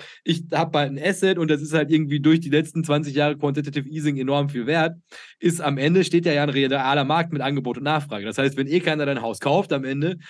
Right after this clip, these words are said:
ist es ja auch einfach scheißegal. Also das kannst du halt so lange in den Büchern stehen haben, bis du ins Altenheim musst und dann muss es an den Markt. Und dann wird halt einfach neu bepreist. Und so wird das halt einfach alles wieder auf ein Niveau gebracht werden müssen,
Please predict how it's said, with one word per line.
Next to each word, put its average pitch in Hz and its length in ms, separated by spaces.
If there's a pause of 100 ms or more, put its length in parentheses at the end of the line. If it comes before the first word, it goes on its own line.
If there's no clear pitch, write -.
(140)
ist 156 160
es 143 80
ja 151 100
auch 147 100
einfach 147 320
scheißegal. 143 680
Also 107 80
das 113 120
kannst 143 220
du - 20
halt 139 120
so 135 100
lange 151 180
in 147 60
den 135 100
Büchern 147 300
stehen 165 200
haben, 156 160
bis 143 140
du 139 60
ins 120 100
Altenheim 160 480
musst 202 260
und 165 140
dann 165 360
muss 170 260
es 147 80
an 156 100
den 160 100
Markt. 139 300 (480)
Und 151 560
dann 147 260
wird 151 140
halt 160 140
einfach 151 180
neu 147 180
bepreist. 151 440
Und 113 80
so 117 240
wird 147 120
das 165 140
halt 147 140
einfach 135 260
alles 160 320
wieder 185 480
auf 143 160
ein 147 80
Niveau 123 300
gebracht 165 340
werden 165 260
müssen, 175 560